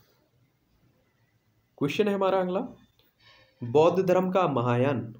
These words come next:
और हीनयान में विभाजन किस संगति में हुआ था?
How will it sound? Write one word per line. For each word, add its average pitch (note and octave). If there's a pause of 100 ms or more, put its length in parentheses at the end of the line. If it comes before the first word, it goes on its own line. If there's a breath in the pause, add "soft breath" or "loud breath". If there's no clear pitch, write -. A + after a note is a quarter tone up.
और A#2
हीनयान D3
में F3
विभाजन D#3
किस F3+
संगति B2
में D3
हुआ G2
था? -